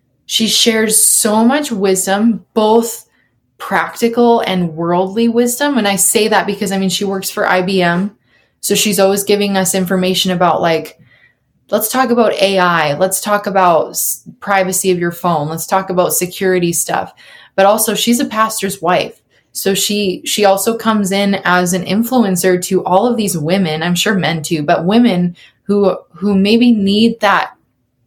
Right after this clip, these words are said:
pastor's wife influence in their life. Um, and she's, she's amazing. But like I said, she would probably never call herself an influencer ever. Like, she doesn't have an influencer. Sh-, her, her feed isn't, like, really perfectly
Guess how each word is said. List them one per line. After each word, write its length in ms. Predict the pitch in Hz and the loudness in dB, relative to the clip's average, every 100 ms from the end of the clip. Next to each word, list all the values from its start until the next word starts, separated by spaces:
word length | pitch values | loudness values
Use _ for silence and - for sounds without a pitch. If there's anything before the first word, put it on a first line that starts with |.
| _ - | _ -6
pastor's 640 | 185 208 - 220 190 170 | -2 0 0 2 2 0
wife 480 | 156 170 185 180 - - | -2 0 2 0 -6 -4
influence 600 | 185 196 185 165 160 180 | -2 -2 -2 -2 -4 -2
in 120 | 170 | -2
their 160 | 156 | -2
life. 480 | 147 160 143 - - _ - - - _ _ | 0 -2 -2 -10 -20 _ -20 -20 -20 _ _
Um, 500 | 190 180 165 151 151 - _ _ _ _ _ _ _ - - | 0 2 0 -4 -8 -14 _ _ _ _ _ _ _ -16 -2
and 160 | 190 180 | 0 2
she's, 420 | - 240 - _ | 2 0 -2 _
she's 240 | - 220 220 | -4 -2 0
amazing. 440 | 190 208 175 165 | 0 0 -2 0
But 120 | 202 | 2
like 140 | 240 247 | 2 2
I 80 | |
said, 360 | 240 285 185 - - - | 2 2 0 -4 -20 -12
she 180 | - 254 | -2 0
would 140 | 302 | 0
probably 260 | - 269 254 | 2 0 2
never 220 | 220 202 | 0 -2
call 200 | 202 196 | -2 0
herself 320 | 180 180 175 | 0 0 -4
an 60 | 170 | -2
influencer 800 | 175 175 175 165 165 160 160 - _ _ _ | -6 -4 -6 -4 -4 -4 -4 -12 _ _ _
ever. 420 | 185 185 160 165 - | -4 -2 -4 -6 -4
Like, 140 | 185 | -2
she 120 | - | 2
doesn't 280 | 233 233 220 | 2 2 0
have 340 | 196 196 190 185 | 0 2 2 2
an 200 | 185 180 | 0 -2
influencer. 720 | 196 - 196 202 180 185 180 | -6 -2 0 0 2 0 0
Sh-, 80 | - | -2
her, 360 | 190 185 180 170 | -2 -2 -4 -6
her 180 | 190 185 | -2 -2
feed 400 | - 214 202 185 | -2 -4 0 0
isn't, 280 | 175 175 165 | 0 -2 -2
like, 180 | 170 | -4
really 300 | 160 175 165 151 | 0 0 0 -4
perfectly 720 | - 180 175 175 170 156 | -6 -4 -2 -2 -2 -2